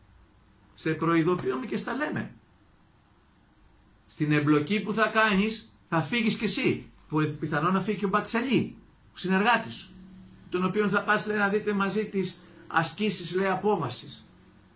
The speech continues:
Το πώς θα καταλάβετε τα ελληνικά νησιά. Αμ, ελάτε.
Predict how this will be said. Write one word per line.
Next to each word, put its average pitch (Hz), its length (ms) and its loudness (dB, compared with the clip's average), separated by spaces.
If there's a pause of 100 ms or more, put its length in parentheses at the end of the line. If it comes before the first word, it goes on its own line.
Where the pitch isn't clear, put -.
Το 156 100 -2
πώς 180 200 -2
θα 196 100 -2
καταλάβετε 180 600 2
τα 175 140 -4
ελληνικά 180 560 0 (240)
νησιά. 175 420 -2
Αμ, 202 180 2
ελάτε. 202 560 2